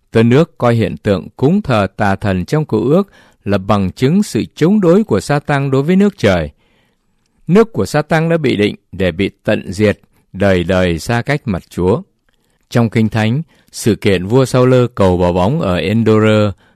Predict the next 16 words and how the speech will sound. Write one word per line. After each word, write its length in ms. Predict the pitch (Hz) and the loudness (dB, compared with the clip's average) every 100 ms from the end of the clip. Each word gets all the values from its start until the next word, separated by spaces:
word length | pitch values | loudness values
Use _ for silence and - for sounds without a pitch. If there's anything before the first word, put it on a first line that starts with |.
| _ | _
ghi 140 | 117 | 0
trong 280 | 107 113 110 | 0 0 0
Sa-muel 340 | - 110 107 107 | 0 0 2 0
thứ 100 | 123 | 0
nhất 220 | 147 170 | -2 -2
chương 180 | - 104 | -2 -2
hai 140 | 101 | 0
mươi 160 | 101 95 - | 0 -2 -2
tám 280 | 104 113 147 | -4 -2 -2
câu 160 | 107 | -4
ba 180 | 101 95 | -2 -2
đến 180 | 95 101 | -4 -6
câu 160 | 104 | -6
hai 140 | 95 95 | -4 -4
mươi 140 | 95 | -2
lăm 260 | 95 92 | -2 -4